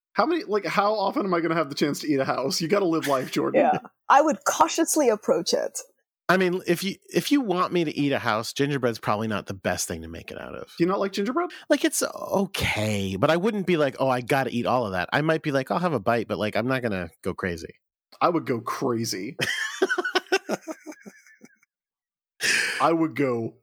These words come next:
Speaker 1: buck wild.
Speaker 3: Wait, also, also, I just realized the other thing.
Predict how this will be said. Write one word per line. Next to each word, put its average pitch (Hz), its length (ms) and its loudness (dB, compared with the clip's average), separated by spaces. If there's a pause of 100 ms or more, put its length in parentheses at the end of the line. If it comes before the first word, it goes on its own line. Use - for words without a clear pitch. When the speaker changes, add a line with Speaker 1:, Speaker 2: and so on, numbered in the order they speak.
(380)
Speaker 1:
buck 131 380 0
wild. 143 680 0
Speaker 3:
Wait, 240 240 6
also, 220 600 2 (100)
also, 226 460 2
I 196 100 2
just 202 180 0
realized 226 400 2 (160)
the 208 120 4
other 240 240 4
thing. 175 200 0